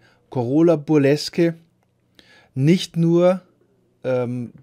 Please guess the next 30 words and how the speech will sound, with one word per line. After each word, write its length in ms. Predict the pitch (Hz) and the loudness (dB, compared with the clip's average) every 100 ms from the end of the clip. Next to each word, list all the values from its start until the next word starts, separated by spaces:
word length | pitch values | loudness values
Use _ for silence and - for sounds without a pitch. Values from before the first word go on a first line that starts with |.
| - | -4
den 260 | 135 127 117 | -2 -2 -4
Köpfen 380 | 156 156 - 143 | -4 -4 -6 -10
sozusagen 680 | 147 139 135 143 127 123 | -8 -8 -6 -2 -2 -2
der 120 | 120 113 | -4 -4
Satanisten 720 | 131 120 120 135 196 - 151 | -2 -4 -2 -2 -2 -6 -8
entspringt, 680 | 117 113 - 143 165 180 _ _ _ _ _ _ - | -8 -8 -10 -6 -6 -8 _ _ _ _ _ _ -12
die 120 | 127 | -8
für 180 | 139 123 | -6 -8
Planung 760 | - 147 135 147 156 151 147 _ _ _ | -8 -6 -2 -2 -4 -6 -8 _ _ _
und 420 | 139 123 - 127 | -8 -8 -12 -2
Durchführung 920 | 151 185 170 - - 143 131 123 120 | 2 2 0 -8 -4 -4 -2 -4 -6
dieser 260 | 120 123 123 | -8 -8 -8
ganzen 480 | 123 123 110 127 117 | -6 -8 -10 -12 -6
Burlesque, 720 | 135 123 127 - - 123 113 _ _ _ _ _ | -4 -4 -6 -8 -8 -8 -8 _ _ _ _ _
äh, 220 | 120 107 | -10 -10
verantwortlich 720 | 95 127 151 160 135 - 117 | -8 -6 -6 -4 -4 -4 -8
zeichnen, 520 | - 113 127 - 185 226 _ _ _ _ _ _ _ | -6 -4 -4 -4 -8 -10 _ _ _ _ _ _ _
sondern 300 | - 139 151 | -8 -2 0
dass 180 | 147 147 | 0 -2
auch, 420 | - 143 147 - - - _ _ | 0 2 2 -2 -20 -20 _ _
äh, 140 | 131 | -14
die 160 | 131 127 | -12 -4
göttliche 480 | 156 156 139 135 - | -4 -4 -4 -6 -2
Ordnung, 420 | 151 165 135 117 | 0 -2 -4 -6
die 100 | 113 | -6
göttliche 420 | 120 127 131 123 | -6 -8 -8 -12
Quelle, 420 | - - 147 147 | -10 -4 0 0
die 100 | 117 | 0
hellen 360 | 110 127 170 170 | -2 0 0 -2
Kräfte, 580 | - 123 123 - 156 | -6 -4 -4 -4 -6